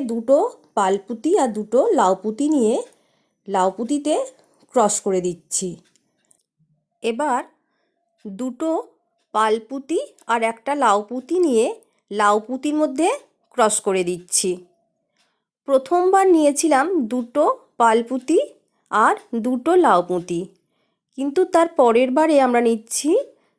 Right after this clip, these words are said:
দুটো পালপুঁতি আর একটা লাউ পুঁতি। এইভাবে যখন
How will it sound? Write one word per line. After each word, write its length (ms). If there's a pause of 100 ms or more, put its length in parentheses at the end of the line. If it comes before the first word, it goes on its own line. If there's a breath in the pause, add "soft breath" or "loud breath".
দুটো 480 (160)
পালপুঁতি 680 (400)
আর 160 (120)
একটা 380 (440)
লাউ 320
পুঁতি। 400 (840)
এইভাবে 580 (480)
যখন 360